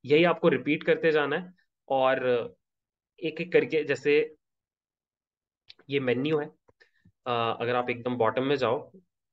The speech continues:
ये जो है ना, ये menu दिखाई दे रहा है। तो menu में home page के बदले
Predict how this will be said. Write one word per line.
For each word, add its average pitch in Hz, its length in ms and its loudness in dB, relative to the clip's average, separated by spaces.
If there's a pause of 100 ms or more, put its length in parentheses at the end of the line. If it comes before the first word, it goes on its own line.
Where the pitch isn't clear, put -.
ये 131 200 0
जो 147 140 4
है 143 60 2
ना, 151 280 -2
ये 127 100 0
menu 120 360 0
दिखाई 117 280 0
दे 107 120 2
रहा 139 100 -2
है। 180 120 -16 (440)
तो 117 380 -2
menu 123 320 0
में 143 280 4
home 127 360 -4
page 135 200 0
के 147 100 0
बदले 131 540 -2